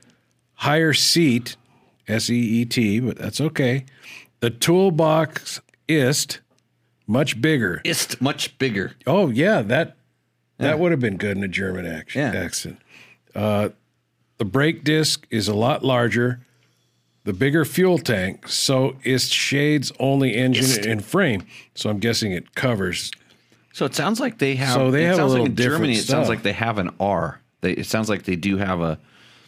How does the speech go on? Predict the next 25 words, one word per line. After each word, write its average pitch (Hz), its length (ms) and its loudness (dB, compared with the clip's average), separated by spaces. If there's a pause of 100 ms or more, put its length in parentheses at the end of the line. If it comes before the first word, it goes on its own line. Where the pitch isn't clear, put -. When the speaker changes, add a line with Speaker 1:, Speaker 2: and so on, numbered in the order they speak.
(380)
Speaker 1:
And 127 100 0
Speaker 2:
uh, - 40 0
Speaker 1:
that's 135 240 0
the 120 80 0
Speaker 2:
three 113 100 2
Speaker 1:
C 135 220 2
R 120 180 2
F 104 220 -2
two 120 180 0
fifty 98 560 -4
L 123 280 0
is 87 140 -8
what 90 140 -8
he's 80 160 -10
talking 117 300 -2
about. 92 120 -4
Speaker 2:
Yeah, 107 220 0
oh 101 120 0
yeah, 92 180 0
C 127 200 -2
R 117 60 2
F 110 80 -6
two 113 160 -2
fifty 95 400 -4
L. 85 320 -2